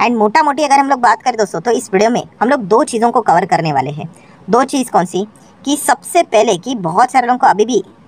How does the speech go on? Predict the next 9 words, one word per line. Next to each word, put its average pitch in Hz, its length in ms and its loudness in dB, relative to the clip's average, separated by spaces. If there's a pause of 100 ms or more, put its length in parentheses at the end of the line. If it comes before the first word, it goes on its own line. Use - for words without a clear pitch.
(100)
आईईएक्स 240 600 -2
exactly 214 420 0
गिरा 175 280 2
क्यों 214 200 -2
है, 233 60 0
उसके - 300 -4
पीछे 269 280 -4
का 311 220 2 (180)
मतलब 339 200 0